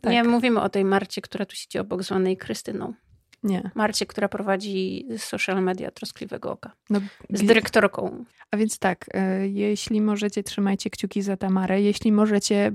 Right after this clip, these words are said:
Speaker 1: proszę, e, pomyślcie o tym, żeby ją adoptować. Może znacie kogoś, kto,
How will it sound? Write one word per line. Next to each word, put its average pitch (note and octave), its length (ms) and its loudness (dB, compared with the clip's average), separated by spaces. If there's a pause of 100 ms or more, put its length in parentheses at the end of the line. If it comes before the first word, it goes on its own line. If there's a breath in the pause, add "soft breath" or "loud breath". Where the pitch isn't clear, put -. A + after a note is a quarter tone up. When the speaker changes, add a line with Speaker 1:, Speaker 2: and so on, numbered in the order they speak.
(220)
Speaker 1:
proszę, A#3 600 2
e, G3 240 2
pomyślcie A#3+ 500 0
o G3 60 2
tym, F#3+ 160 2
żeby F#3+ 160 2
ją F#3+ 140 4
adoptować. F3+ 640 0
Może F#3 300 2
znacie F#3+ 300 2
kogoś, F3 320 -2
kto, F3 280 -2